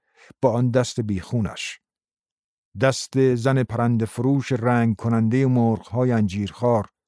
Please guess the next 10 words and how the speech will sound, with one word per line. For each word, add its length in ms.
شبیه 540
به 100
مادری 440
مرده، 520
خفته 400
بر 160
پهلو. 480
«شب 300
بخیر 340
مامان. 400